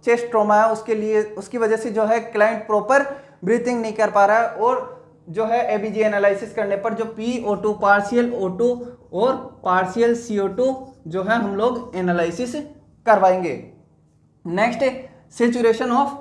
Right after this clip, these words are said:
O two यानी कि एसपीओ टू लेवल हम लोग वहाँ पे एनालिसिस करवाएंगे ताकि जो client है उसके अंदर जो है ventilation की जो ज़रूरत है यानी कि need है तो उसको provide करवाया जाए। तो ये तो बात हो गई Definition,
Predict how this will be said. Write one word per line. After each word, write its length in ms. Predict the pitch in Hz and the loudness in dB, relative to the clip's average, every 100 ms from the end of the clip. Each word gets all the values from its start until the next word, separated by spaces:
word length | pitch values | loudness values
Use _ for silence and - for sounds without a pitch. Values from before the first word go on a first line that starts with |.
| - | -4
O 120 | 208 | -2
two 140 | 208 226 | 2 2
यानी 220 | 214 214 | 2 -2
कि 160 | 254 202 | -4 0
एसपीओ 380 | 220 220 240 | -2 0 0
टू 120 | 233 240 | 2 2
लेवल 280 | 208 208 202 | 2 4 2
हम 140 | 190 | 2
लोग 200 | 202 190 | 0 0
वहाँ 120 | 185 | -2
पे 100 | 180 214 | 0 -2
एनालिसिस 520 | 180 180 175 175 202 | 0 0 0 -2 -6
करवाएंगे 480 | 190 170 180 214 262 262 - - - | -2 0 0 2 2 0 -10 -16 0
ताकि 240 | 214 220 226 | 2 2 0
जो 120 | 226 | -4
client 440 | 226 202 208 214 240 | -4 -2 0 0 -2
है 60 | |
उसके 280 | 214 - - | -4 -6 -6
अंदर 380 | 214 208 226 240 240 - - | -4 0 0 0 -6 -16 -18
जो 180 | 160 185 | -8 -4
है 220 | 208 240 233 | 2 2 2
ventilation 640 | 214 214 220 214 208 240 | 2 2 2 0 0 -2
की 100 | 214 | -4
जो 160 | 202 208 | -2 0
ज़रूरत 360 | 190 202 196 196 | 2 2 2 2
है 240 | 220 214 | 0 0
यानी 160 | 208 202 | -2 -2
कि 100 | 220 | -2
need 320 | 202 208 226 | 0 2 4
है 160 | 214 233 240 - - | 6 4 2 -8 -10
तो 80 | 202 | -8
उसको 220 | 196 262 | -2 -2
provide 420 | 262 226 202 208 196 | 0 2 4 4 4
करवाया 340 | 202 180 180 | 4 6 6
जाए। 220 | 180 160 | 4 0
तो 380 | 135 - - - | -2 -10 -16 -10
ये 160 | 190 233 | -2 -2
तो 140 | 247 247 | -2 0
बात 260 | 233 226 | 0 0
हो 100 | 233 | -2
गई 220 | 220 240 247 - - _ 160 | -2 -2 -4 -12 -20 _ -4
Definition, 680 | 202 214 233 240 254 262 | -2 -2 -2 -2 0 -4